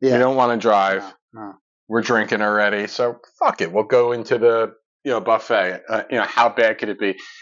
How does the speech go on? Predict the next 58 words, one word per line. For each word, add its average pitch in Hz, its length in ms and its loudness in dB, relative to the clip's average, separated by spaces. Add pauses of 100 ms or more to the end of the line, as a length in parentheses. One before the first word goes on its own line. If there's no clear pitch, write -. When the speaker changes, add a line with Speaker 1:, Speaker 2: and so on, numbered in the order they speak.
Speaker 2:
And 139 100 2
my 180 140 2
expectations 131 640 0 (160)
aren't 127 300 2
high, 92 560 0
like, 110 180 2
in 113 100 -4
a 104 80 0
hotel 110 420 0
buffet 90 460 0
or 104 180 -6
any 151 180 0
Speaker 1:
No. 107 80 -6
Speaker 2:
buffet, 98 380 -2
<laughs> - 20 0
really, 139 160 0
Speaker 1:
No. 175 260 2 (220)
Speaker 2:
let's 143 200 -2
be 127 160 0
honest. 113 320 0
Speaker 1:
No, 226 160 4
but 170 120 -2
you 180 100 -2
figure 165 340 2
a 143 80 -2
buffet 135 560 0
is - 160 -10
twenty-five 135 460 2
dollars. 117 500 -2 (220)
It's 160 160 -2
gotta 160 200 4
be 139 140 2
at 123 140 -2
least 135 340 -4
okay. 143 480 2 (160)
Speaker 2:
Yeah, 131 440 0 (120)
you 349 180 -2
know, 127 180 2
I 165 80 2
want 233 200 -2
my 175 120 2
Speaker 1:
Serviceable. 127 720 -2
Speaker 2:
I 208 40 -6
want 226 160 0
my 139 240 0
basics, 101 640 -4
Speaker 1:
Yeah. 110 60 0 (240)
Speaker 2:
man. 147 100 -4
You 202 100 0
know, 90 260 -4
I 135 120 -2
don't, 156 180 -2
I'm 160 140 0
not 160 160 2
asking 127 420 -4
for 95 120 -2
Speaker 1:
No. 101 80 -6
Speaker 2:
much. - 340 -2